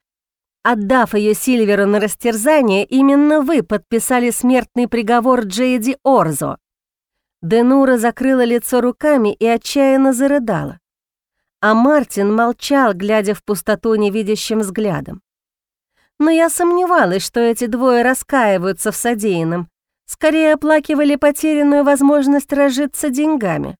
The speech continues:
"Где Сильвер?" За моей спиной послышался голос Альсара. "На улице. Думаю, сейчас он уверенно проигрывает сражение вместе со своей карманной армией".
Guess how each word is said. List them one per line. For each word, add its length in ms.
"Где 340
Сильвер?" 520
За 200
моей 280
спиной 440
послышался 640
голос 440
Альсара. 540
"На 240
улице. 600
Думаю, 420
сейчас 480
он 140
уверенно 560
проигрывает 720
сражение 640
вместе 480
со 120
своей 380
карманной 800
армией". 560